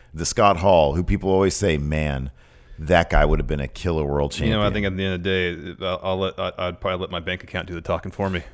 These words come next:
Speaker 1: Well, yeah, I agree. But if you cared about legacy stuff, like, in the eyes of fans, I think that being the guy who everybody says, "Man,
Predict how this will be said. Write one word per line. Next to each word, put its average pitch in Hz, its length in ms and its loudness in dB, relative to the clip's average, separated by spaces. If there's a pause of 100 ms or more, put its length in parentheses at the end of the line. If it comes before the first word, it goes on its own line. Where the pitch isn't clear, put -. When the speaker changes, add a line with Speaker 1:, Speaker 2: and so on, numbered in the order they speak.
(100)
Speaker 1:
Well, 202 220 2
yeah, 190 220 6
I 160 120 4
agree. 107 360 2
But 117 160 4
if 113 120 -2
you 113 80 -2
cared 120 240 6
about 98 240 8
legacy 95 400 2
stuff, 73 300 -2
like, 92 140 2
in 101 80 -2
the 104 120 0
eyes 113 200 2
of 92 80 -8
fans, 113 380 -2
I 101 120 2
think 120 300 0
that 95 260 0
being 107 240 0
the 101 100 0
guy 90 380 2
who 80 260 -2 (120)
everybody 92 420 0
says, 90 300 -2
"Man, 76 440 -4